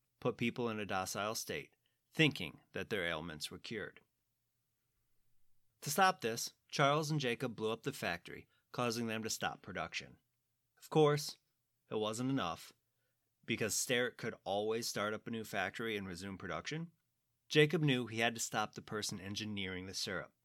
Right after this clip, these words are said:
So, through a mutual acquaintance between Jacob and Charles, he learned of the man behind this,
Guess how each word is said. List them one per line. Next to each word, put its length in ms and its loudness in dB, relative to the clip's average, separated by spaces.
So, 400 0
through 220 8
a 40 8
mutual 480 6
acquaintance 560 -2
between 420 -8
Jacob 300 -6
and 100 -10
Charles, 480 -4
he 160 2
learned 260 4
of 60 0
the 80 4
man 240 0
behind 360 -2
this, 280 -8